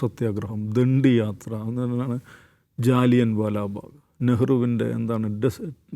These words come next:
ആ അർദ്ധരാത്രിയിലെ പ്രഭാഷണം. ഇങ്ങനെ മ-, ഉ-, മനുഷ്യർ ഓർക്കുന്ന, എല്ലാവരും ഓർക്കുന്ന സംഗതികൾ, അതാണ് collective memory of a nation എന്ന് പറയുന്നത്. ആ നിലക്ക് നോക്കുകയാണെങ്കിൽ ഇന്ത്യക്കാരുടെ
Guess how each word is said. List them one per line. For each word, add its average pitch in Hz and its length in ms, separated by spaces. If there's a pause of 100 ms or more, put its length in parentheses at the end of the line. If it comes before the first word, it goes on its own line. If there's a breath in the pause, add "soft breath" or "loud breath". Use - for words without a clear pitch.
(500)
ആ - 20 (180)
അർദ്ധരാത്രിയിലെ 117 680 (100)
പ്രഭാഷണം. 110 600 (800 soft breath)
ഇങ്ങനെ 175 480 (960)
മ-, 131 200 (360)
ഉ-, - 200 (220)
മനുഷ്യർ 135 560 (100)
ഓർക്കുന്ന, 117 580
എല്ലാവരും 147 720 (320)
ഓർക്കുന്ന 151 520
സംഗതികൾ, 104 640
അതാണ് 123 340
collective 135 440 (120)
memory 123 280
of 104 140
a - 100
nation 113 260
എന്ന് 110 120
പറയുന്നത്. 104 280 (1500 soft breath)
ആ 170 280
നിലക്ക് 147 280
നോക്കുകയാണെങ്കിൽ 117 560
ഇന്ത്യക്കാരുടെ 131 880